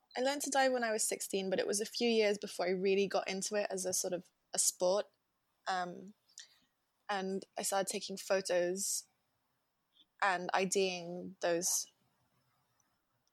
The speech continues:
those creatures to sort of beef up my I D skills. Um,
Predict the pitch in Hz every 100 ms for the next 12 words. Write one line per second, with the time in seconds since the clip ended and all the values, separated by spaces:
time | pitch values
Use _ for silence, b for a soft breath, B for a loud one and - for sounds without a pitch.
0 | _ 196 185 - 247 - 175 196 - _
1 | - 202 196 185 185 - 202 - 175 160
2 | 160 - 196 - _ - 190 - - -
3 | 104 202 - - B B B B B _
4 | _ - 190 185 175